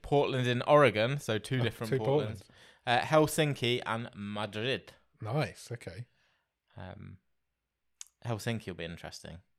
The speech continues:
Speaker 1: I think.
Speaker 2: I think the Mexican one will as well, to be fair.
Speaker 1: Try some, uh,
Speaker 2: Yeah, I don't really know
Speaker 1: good
Speaker 2: much about
Speaker 1: seafood.
Speaker 2: Helsinki. Yeah,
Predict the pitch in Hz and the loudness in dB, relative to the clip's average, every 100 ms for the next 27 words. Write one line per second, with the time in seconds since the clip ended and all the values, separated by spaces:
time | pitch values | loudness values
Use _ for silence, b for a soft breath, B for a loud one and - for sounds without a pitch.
0 | _ _ _ _ - - - _ _ - | _ _ _ _ -20 -18 -20 _ _ -8
1 | 117 127 98 120 - 87 87 90 95 101 | -6 -4 -6 -10 -14 -18 -18 -20 -20 -14
2 | 104 95 - 95 - 110 - - 95 87 | -14 -14 -20 -20 -20 -20 -20 -18 -16 -14
3 | - 87 87 92 90 - _ _ _ _ | -12 -14 -12 -12 -14 -18 _ _ _ _
4 | _ _ _ _ _ _ _ _ _ 131 | _ _ _ _ _ _ _ _ _ -4
5 | 139 151 139 135 147 143 98 95 92 95 | 0 2 0 -2 -2 -2 -4 -8 -8 -10
6 | 90 92 - 101 - 123 113 | -10 -12 -12 -16 -12 -10 -10